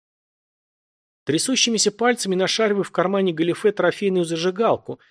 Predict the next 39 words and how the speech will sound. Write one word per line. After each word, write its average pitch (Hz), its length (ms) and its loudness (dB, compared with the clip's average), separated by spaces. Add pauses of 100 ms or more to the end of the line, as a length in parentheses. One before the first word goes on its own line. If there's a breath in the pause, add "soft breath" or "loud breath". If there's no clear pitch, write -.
(160 soft breath)
и 135 60 -4
никак 131 360 0
не 165 80 -2
могу 143 260 2
нашарить. - 640 -4 (580)
Бойцы 127 380 2
подарили 139 500 0
ее 127 160 0
мне 131 200 0
после 135 320 -2
утреннего 135 420 0
боя. 123 340 -4 (300 soft breath)
Стальная, 151 580 0
блестящая, 120 680 -2
ладная, 131 420 2
удобная 139 460 2
в 143 60 -4
руке. 170 320 -2
Я 120 140 2
вроде 143 240 0
не 143 120 -2
курю, 175 300 -2
но 147 100 0
подарок 131 460 0
мне 151 120 -2
глянулся. 139 640 -4 (560)
А 123 140 -10
сейчас 127 360 0
бы 131 100 2
и - 20 0
пригодился, 160 680 0
да 131 100 2
вот 135 140 -4
только 156 220 -2
никак 175 300 -2
не 208 60 -2
могу 196 240 0
его 208 120 0
найти. 226 520 -8